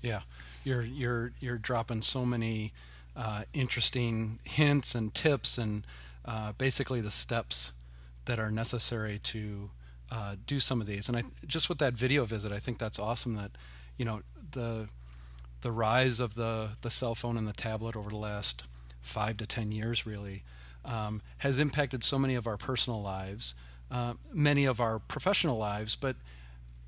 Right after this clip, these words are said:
almost we don't think about how it might apply directly to the work we're doing in our own, in our own organization. And that notion that,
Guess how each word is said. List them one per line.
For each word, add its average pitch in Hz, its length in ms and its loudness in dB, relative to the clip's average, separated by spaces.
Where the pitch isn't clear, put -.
almost 175 440 0
we 156 120 -4
don't 156 360 0
think 165 240 -2
about 127 260 -2
how 131 300 0
it 127 160 -2
might 135 240 4
apply 127 320 0
directly 117 580 0
to 120 220 -2
the 107 320 -2
work 131 280 2
we're 123 120 0
doing 113 260 0
in 110 140 0
our 110 160 -2
own, 113 160 -2
in 120 140 2
our 110 140 2
own 117 200 0
organization. 110 720 -2
And 127 140 2
that 123 140 4
notion 135 400 2
that, 110 280 0